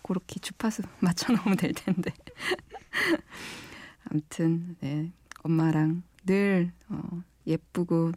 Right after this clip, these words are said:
사이 좋은 모녀가 되시길 바라겠습니다. 김슬기님,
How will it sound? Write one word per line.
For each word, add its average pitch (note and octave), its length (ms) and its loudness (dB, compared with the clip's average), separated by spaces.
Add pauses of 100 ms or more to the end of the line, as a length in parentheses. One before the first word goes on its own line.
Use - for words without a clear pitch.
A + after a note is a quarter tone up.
(460)
사이 A#3 280 2
좋은 E3+ 540 4 (160)
모녀가 D#3+ 500 4
되시길 D#3 640 0 (140)
바라겠습니다. - 760 -2 (600)
김슬기님, A3 880 4